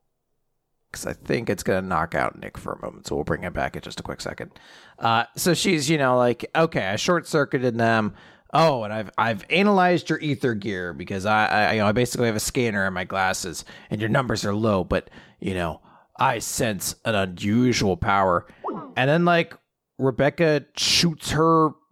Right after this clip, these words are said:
fucking shoes into the air. I don't really know. I guess this is supposed to be, like, her kicking them off. Uh, but they fly straight upwards into the air really high, so she can, like,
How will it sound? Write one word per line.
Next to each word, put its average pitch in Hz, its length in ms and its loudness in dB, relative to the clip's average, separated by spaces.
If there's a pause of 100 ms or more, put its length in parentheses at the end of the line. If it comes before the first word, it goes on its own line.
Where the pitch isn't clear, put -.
fucking 151 760 -2 (100)
shoes 131 480 4
into 147 220 2
the 120 220 4
air. 139 360 4
I 143 60 2
don't 180 180 2
really 190 220 4
know. 160 240 4
I 160 80 4
guess 208 240 2
this 220 160 -4
is 175 80 -2
supposed 180 220 2
to - 40 -8
be, 185 80 2
like, 151 140 0
her 151 160 0
kicking 170 540 0
them 127 200 0
off. 135 480 0 (720)
Uh, 110 280 2
but 135 220 -2
they 131 140 2
fly 170 300 2
straight 160 380 0
upwards 139 380 0
into 131 200 0
the 123 180 4
air 123 120 4
really 127 300 4
high, 120 500 2 (380)
so 120 180 0
she 120 180 2
can, 117 140 -2
like, 110 280 -2